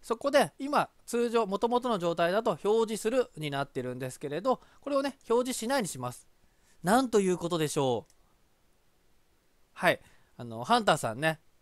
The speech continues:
頭の方がすっきりして、装備が消えました。ちゃんと防御力等々はね、変わらないまま、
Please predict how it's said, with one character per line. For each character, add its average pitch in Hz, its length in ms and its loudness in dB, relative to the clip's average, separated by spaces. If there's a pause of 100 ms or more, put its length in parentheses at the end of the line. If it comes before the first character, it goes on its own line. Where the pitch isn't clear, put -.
頭 214 400 2
の 220 80 0
方 196 100 2
が 135 120 -2
す - 120 -4
っ 151 40 -6
き 240 200 -8
り 185 120 2
し - 100 -10
て、 226 240 4 (680)
装 - 140 2
備 202 120 4
が 127 60 -4
消 220 280 0
え - 20 4
ま 254 120 -2
し - 60 -8
た。 - 200 0 (380)
ち - 60 0
ゃ 302 80 4
ん 311 60 -6
と 285 300 2 (180)
防 269 200 2
御 320 100 0
力 226 180 2
等 208 240 0
々 131 160 -4
は 123 60 -8
ね、 131 200 -6
変 170 120 0
わ 190 80 2
ら 196 120 2
な 190 140 0
い 185 60 -2
ま 170 120 -2
ま、 240 220 -2